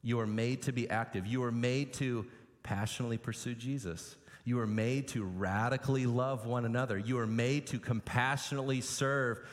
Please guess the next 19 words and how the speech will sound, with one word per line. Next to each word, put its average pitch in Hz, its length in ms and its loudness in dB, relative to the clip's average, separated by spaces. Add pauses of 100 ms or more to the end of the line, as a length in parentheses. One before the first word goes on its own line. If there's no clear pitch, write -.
(140)
your 127 220 2
neighbors. 120 520 0
You 143 120 2
are 127 80 2
made 139 340 2
to 139 160 0
relationally 131 880 2
disciple 127 800 0 (220)
all 135 340 2
people. 117 640 0 (1300)
Every 135 220 2
single 151 280 2
one 147 220 2
of 123 120 -2
you. 95 240 -2 (1300)
Not 131 640 0 (640)
to 131 140 2
passively 143 920 0
consume. 101 800 -2